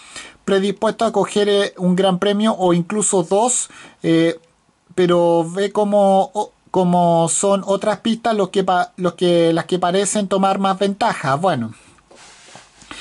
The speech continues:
Y precisamente tendrá que esperar el circuito español de Jerez, bueno, porque como sabemos,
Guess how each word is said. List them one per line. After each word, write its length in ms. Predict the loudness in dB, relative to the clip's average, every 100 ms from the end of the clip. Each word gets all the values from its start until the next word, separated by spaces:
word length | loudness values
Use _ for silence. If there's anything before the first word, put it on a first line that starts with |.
| -16 -18 -20 -6
Y 200 | 0 0
precisamente 680 | 2 0 0 0 0 0 0
tendrá 340 | 0 0 -2
que 80 | -4
esperar 500 | -4 0 0 -2 -6
el 380 | -2 0 2 0
circuito 400 | -2 -2 0 0
español 380 | 0 0 0 0
de 100 | -2
Jerez, 400 | -2 0 0 0
bueno, 180 | -2 0
porque 280 | -2 -4 -2
como 160 | -2
sabemos, 440 | 0 0 2 0